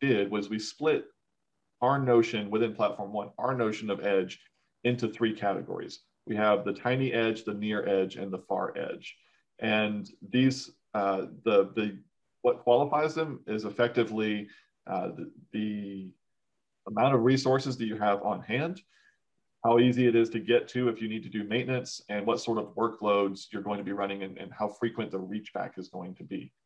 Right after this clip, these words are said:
So in the tiny edge, this is kind of what most people think of when they think of edge, which is a really, really tiny device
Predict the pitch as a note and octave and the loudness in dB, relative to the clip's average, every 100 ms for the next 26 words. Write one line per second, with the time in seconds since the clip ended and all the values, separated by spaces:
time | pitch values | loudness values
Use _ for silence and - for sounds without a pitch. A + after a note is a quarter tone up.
0 | _ _ _ - B2+ B2 A2+ A2 B2+ C3 | _ _ _ 2 4 4 2 0 0 2
1 | A#2 G#2+ G#2+ G#2+ G#2 - _ _ _ - | 0 0 0 -2 -6 -14 _ _ _ -2
2 | B2 C3+ B2 - A#2+ A2+ A2+ G#2 - G#2+ | 0 0 -2 0 2 4 2 0 -2 2
3 | A#2+ B2 B2+ B2 A2 A2+ G#2 G2 G2+ G2 | 2 2 -4 -2 -2 -2 0 -2 -2 -6
4 | - G2 G2 G2 G2 F2+ G2+ G2 F#2+ F#2+ | -6 -6 -6 -4 -4 -4 -8 -10 -8 -4
5 | G#2+ A2+ A#2+ B2+ A#2 B2+ D3 D#3+ G2 A2+ | 0 2 2 0 -4 -6 -4 -2 -2 -4
6 | - | -8